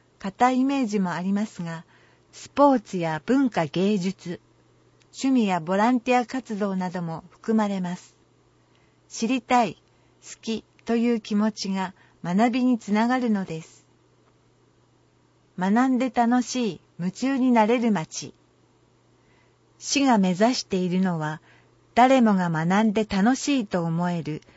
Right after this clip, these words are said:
生涯学習活動ができる街です。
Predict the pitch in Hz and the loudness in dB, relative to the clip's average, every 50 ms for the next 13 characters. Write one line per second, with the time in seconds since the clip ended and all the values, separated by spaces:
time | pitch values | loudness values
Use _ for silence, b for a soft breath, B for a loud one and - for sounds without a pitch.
0 | b b b b - - - 233 254 269 262 269 269 269 247 208 233 233 - - | b b b b -8 0 4 6 6 6 6 4 4 4 4 4 4 2 2 -2
1 | - - 254 247 247 233 - 247 254 - - 220 202 220 208 196 180 170 165 - | -6 -2 0 0 0 0 0 -2 -4 -2 -2 0 2 4 4 4 2 -2 -4 -4
2 | 165 156 - 190 196 180 180 160 151 156 - - 180 165 - 147 151 - - - | -8 -6 -4 -4 -4 -2 -2 -4 -4 -4 -4 -6 -8 -6 -6 -8 -8 -10 -16 -20
3 | _ | _